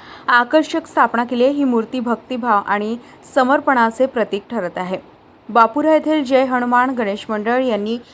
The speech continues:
राजे संभाजी महाराजांच्या स्वरूपातील गणपतीची झळाळती स्थापना करत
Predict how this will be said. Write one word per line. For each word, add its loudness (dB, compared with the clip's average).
राजे 2
संभाजी -2
महाराजांच्या -2
स्वरूपातील -4
गणपतीची -4
झळाळती -2
स्थापना -6
करत -6